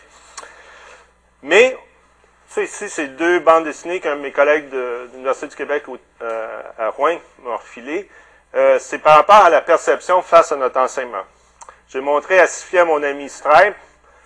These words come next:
mais je l'entends pas siffler. J'ai dit que je lui ai montré, j'ai pas dit qu'il l'avait appris. C'est important comme notion. L'autre, c'est la perception de nos étudiants face à leur apprentissage.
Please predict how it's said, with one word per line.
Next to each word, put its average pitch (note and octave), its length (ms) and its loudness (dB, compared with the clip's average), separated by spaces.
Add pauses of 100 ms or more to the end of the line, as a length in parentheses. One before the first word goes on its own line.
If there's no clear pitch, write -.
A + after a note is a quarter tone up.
(400)
mais A#2 120 -8
je B2 100 -6
l'entends C#3 300 2
pas D3+ 160 -2
siffler. C#3+ 340 -12
J'ai A#2 220 -16
dit F#3 180 -14
que C3 120 -10
je A2 100 -18
lui B2+ 100 -6
ai C3+ 40 -4
montré, C#3 420 -2
j'ai G#2 160 -16
pas A#2 140 -8
dit - 140 -20
qu'il B2+ 120 -18
l'avait A2+ 240 0
appris. - 300 -6 (2000)
C'est - 160 -6
important C3 440 2
comme C3 260 2
notion. A#2 480 -4 (3250)
L'autre, G#3 320 8
c'est F3+ 100 0
la D3+ 140 8
perception E3+ 560 4
de G3 40 -2
nos F3+ 140 2
étudiants D#3+ 500 2
face F3+ 320 2
à D#3+ 80 6
leur C#3+ 200 4
apprentissage. C#3+ 1300 0